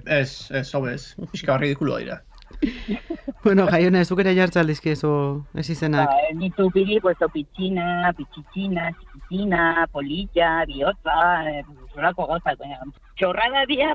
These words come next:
Speaker 3: baina berak badaki beretzat esaten ditugela.
Speaker 1: Gero ditugu momentuak nun txakularekin bakarrik gauden eta, eta guztiz,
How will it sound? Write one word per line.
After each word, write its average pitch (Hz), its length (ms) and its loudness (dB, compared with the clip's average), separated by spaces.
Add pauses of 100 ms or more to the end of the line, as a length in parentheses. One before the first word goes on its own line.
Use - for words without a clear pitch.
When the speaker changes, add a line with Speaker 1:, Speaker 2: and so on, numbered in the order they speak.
Speaker 3:
baina 190 320 0
berak 220 260 2
badaki 240 360 -2
beretzat 196 480 0
esaten 156 360 -4
ditugela. 151 520 -2 (360)
Speaker 1:
Gero 143 220 2
ditugu 160 280 2
momentuak 156 440 2
nun 135 240 2
txakularekin 151 560 0
bakarrik 156 400 -2
gauden 156 320 -2
eta, 131 280 -8
eta 143 200 -10
guztiz, 156 480 -6